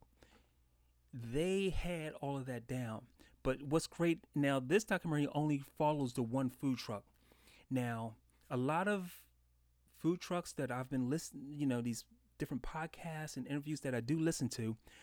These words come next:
a lot of food truck owners have aspirations of opening a brick and mortar, right? I would say ninety percent of the food truck owners I've heard via interviews, et cetera,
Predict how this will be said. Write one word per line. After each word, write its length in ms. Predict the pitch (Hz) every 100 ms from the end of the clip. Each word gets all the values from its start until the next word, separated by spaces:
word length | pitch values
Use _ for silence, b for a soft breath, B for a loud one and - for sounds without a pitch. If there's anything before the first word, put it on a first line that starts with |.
| B B B -
a 40 |
lot 380 | 120 135 170 190
of 100 | 180
food 320 | - 170 175
truck 220 | - 147 -
owners 460 | 151 165 139 123 -
have 380 | - 147 135 - 147
aspirations 800 | 143 - 135 175 196 156 135
of 320 | - 135 123 - B B -
opening 300 | 156 156 151
a 60 | 131
brick 260 | 123 143
and 80 | 131
mortar, 400 | 139 170 127 104 - - _ _ _ _ _ - -
right? 240 | 131 135 135 -
I 100 | 175
would 140 | 208
say 360 | - - 147 131 123 _ _ _ _ _ _ _ _ - - - 147
ninety 440 | 131 120 156 180 180
percent 400 | 160 - 190 180
of 200 | 135 127 B B B B -
the 60 |
food 200 | 135 185
truck 220 | - 170 - -
owners 280 | 151 160 151
I've 160 | 143
heard 500 | - - 165 160 156 143 131
via 220 | 135 147
interviews, 600 | - 156 156 - 160 147
et 100 | 131
cetera, 400 | - 156 165 170